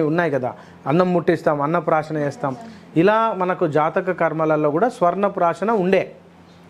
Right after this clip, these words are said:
సరే, దురదృష్టవశాత్తు కాలగర్భంలో అది వెళ్ళిపోయింది. మళ్ళీ దాన్ని మళ్ళీ తెలంగాణలో మనం స్టార్ట్ చేయబోతున్నాం. దీనికి మీరందరూ రెడీగా ఉన్న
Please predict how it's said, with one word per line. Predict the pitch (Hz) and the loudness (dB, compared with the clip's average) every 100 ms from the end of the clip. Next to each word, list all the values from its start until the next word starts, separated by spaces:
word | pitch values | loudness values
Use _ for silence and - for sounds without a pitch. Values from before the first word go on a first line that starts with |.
| - - | -10 0
సరే, | 233 220 | 2 4
దురదృష్టవశాత్తు | 190 226 226 214 196 185 185 175 226 185 | 4 4 2 2 2 2 0 0 0 2
కాలగర్భంలో | 180 180 175 165 160 185 269 254 - 156 | 0 2 0 0 0 0 0 -4 -8 -2
అది | 151 | 0
వెళ్ళిపోయింది. | 156 180 185 147 139 185 196 - - - 156 | 0 2 0 0 2 2 0 -8 -18 -4 2
మళ్ళీ | 196 254 220 | 4 4 4
దాన్ని | 202 202 185 | 4 2 0
మళ్ళీ | 156 175 220 262 175 | 0 0 0 0 0
తెలంగాణలో | 165 170 165 160 175 254 | 0 0 0 0 0 0
మనం | 175 175 175 | 0 -2 -2
స్టార్ట్ | 147 139 | -2 0
చేయబోతున్నాం. | 135 117 110 110 - - - - - 135 156 | -2 -2 -4 -10 -12 -16 -20 -20 -10 0 4
దీనికి | 240 254 214 226 202 185 | 4 4 4 2 2 2
మీరందరూ | 185 175 208 220 165 | 2 4 4 4 2
రెడీగా | 160 180 185 175 | 2 2 4 2
ఉన్న | 156 | 2